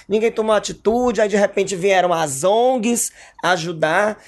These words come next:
Montou-se ongs pra dar assistência a esse pessoal, porque muitos pescadores não viam mais sentido sair lá da puta que pariu.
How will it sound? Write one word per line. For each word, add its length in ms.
Montou-se 680
ongs 400
pra 160
dar 100
assistência 460
a 20
esse 80
pessoal, 460
porque 220
muitos 240
pescadores 560
não 160
viam 160
mais 160
sentido 600
sair 240
lá 100
da 140
puta 260
que 100
pariu. 460